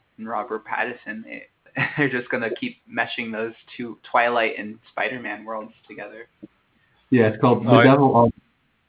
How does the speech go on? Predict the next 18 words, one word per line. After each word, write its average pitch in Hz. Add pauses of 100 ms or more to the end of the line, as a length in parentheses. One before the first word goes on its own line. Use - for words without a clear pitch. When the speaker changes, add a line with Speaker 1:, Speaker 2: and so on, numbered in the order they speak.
(1000)
Speaker 2:
it's 123
called 127
The 117
Devil 117
All 107
the 95 (120)
Time. 90 (1120)
Speaker 1:
Mm. 113 (1700)
Speaker 3:
Hmm. 113
Speaker 2:
Uh, - (640)
Robert 135
Patterson 123
has 117
the 98
craziest 107
voice 92
in 92
that. 90